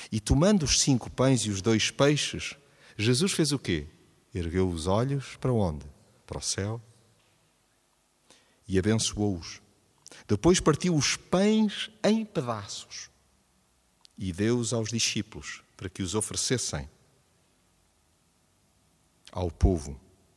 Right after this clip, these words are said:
E distribuiu também os dois peixes entre todos.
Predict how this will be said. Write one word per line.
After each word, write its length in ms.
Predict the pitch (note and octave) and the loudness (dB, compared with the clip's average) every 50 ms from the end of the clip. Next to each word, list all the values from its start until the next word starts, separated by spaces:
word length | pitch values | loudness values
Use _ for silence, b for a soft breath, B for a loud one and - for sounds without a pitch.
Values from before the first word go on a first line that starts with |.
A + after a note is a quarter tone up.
| B B B B B | B B B B B
E 60 | A2+ | 0
distribuiu 540 | A2 A2+ D3+ D#3 - - D3 C#3+ D#3+ G#3+ A#3 | 2 4 4 4 6 4 4 6 6 4 4
também 400 | - - E3 D3 C#3 E3 F3+ E3+ | 6 6 4 6 4 4 4 4
os 100 | D3 A2+ | 4 4
dois 340 | F#2+ C#3 D3 D#3 C#3+ - - | 4 4 4 4 4 0 -4
peixes 600 | - - C3 A2+ G2 F2+ - - - E2 - - - - | -2 2 2 4 4 2 0 -4 -4 -4 -6 -4 -2 0
entre 320 | G2 F2 E2 - E2+ D#2 | 0 0 0 -2 -4 -6
todos. 480 | - - D2 C#3 C3 - - - - | -6 -6 -6 -6 -6 -8 -12 -16 -16